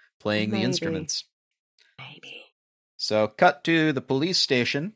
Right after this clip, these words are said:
Speaker 1: where no one has provided interpreters to the non-English
Speaker 2: Because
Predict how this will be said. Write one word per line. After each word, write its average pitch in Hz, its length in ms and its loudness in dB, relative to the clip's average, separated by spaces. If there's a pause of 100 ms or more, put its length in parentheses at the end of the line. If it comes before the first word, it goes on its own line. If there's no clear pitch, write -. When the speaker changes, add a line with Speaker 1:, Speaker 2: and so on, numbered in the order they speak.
(200)
Speaker 1:
where 107 480 2
no 135 220 2
one 165 220 4
has 139 220 0
provided 139 520 4
interpreters 139 640 0
to 117 160 -4
the 107 80 -8
non-English 113 520 0
Speaker 2:
Because - 20 -6